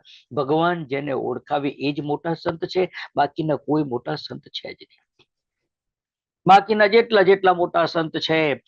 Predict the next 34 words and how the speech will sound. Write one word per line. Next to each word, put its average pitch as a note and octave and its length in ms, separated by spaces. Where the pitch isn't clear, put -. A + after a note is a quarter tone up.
એ D#3+ 60
બધાયને D3+ 580
કાં C#3+ 180
તો C#3 140
આ C3 140
જગતની D#3 520
અંદર C3+ 240
મારા D#3 320
ને C3 160
તમારા D3 300
જેવા C3+ 320
અતિશય - 340
મોટા C#3 280
કરી F3+ 220
દીધા, F#3+ 400
અથવા G3 320
તો D3+ 120
પોતપોતાની D3+ 720
જાતે C#3+ 460
આમ C#3 280
પ્રપંચ G3+ 640
કરી E3+ 280
કરીને, C#3 580
ખોટી F#3 280
ખોટી D#3 380
વાતો E3 400
કરીને, C3+ 640
લીલાઓની F3 520
વાતો D3+ 360
કરીને, C#3 360
આ F3 480
ઐશ્વર્ય, D#3 480
આ F#3+ 220
સામર્થ્ય, E3+ 680